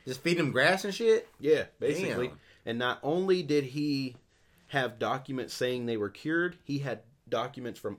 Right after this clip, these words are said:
Speaker 2: other doctors saying they were cured.
Speaker 1: They were cured.
Speaker 2: Yeah.
Speaker 1: So he got let off.
Speaker 2: So they let him go on that one.
Speaker 1: Okay. And
Speaker 2: Later
Speaker 1: I know
Speaker 2: on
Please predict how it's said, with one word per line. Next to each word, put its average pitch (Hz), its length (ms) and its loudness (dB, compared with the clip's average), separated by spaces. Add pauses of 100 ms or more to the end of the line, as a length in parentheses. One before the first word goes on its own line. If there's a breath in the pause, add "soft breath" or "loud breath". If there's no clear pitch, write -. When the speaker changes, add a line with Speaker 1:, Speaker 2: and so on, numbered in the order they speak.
(140)
Speaker 2:
other 139 240 4
doctors 90 640 -6 (360)
saying 98 360 -4
they 90 120 -4
were 80 120 -10
cured. - 260 -8
Speaker 1:
They 110 60 0
were 113 140 0
cured. 117 480 0
Speaker 2:
Yeah. 110 260 4 (300 soft breath)
Speaker 1:
So - 120 -6
he 131 80 2
got 120 160 2
let 117 200 -2
off. 123 480 2
Speaker 2:
So 117 180 0
they 117 100 4
let 123 180 0
him 151 120 2
go 151 220 6
on 127 120 0
that 95 240 -4
one. 85 160 -12 (680 soft breath)
Speaker 1:
Okay. 120 460 0 (140)
And 123 100 -8
Speaker 2:
Later 135 120 8
Speaker 1:
I 175 100 6
know 185 60 8
Speaker 2:
on - 0 -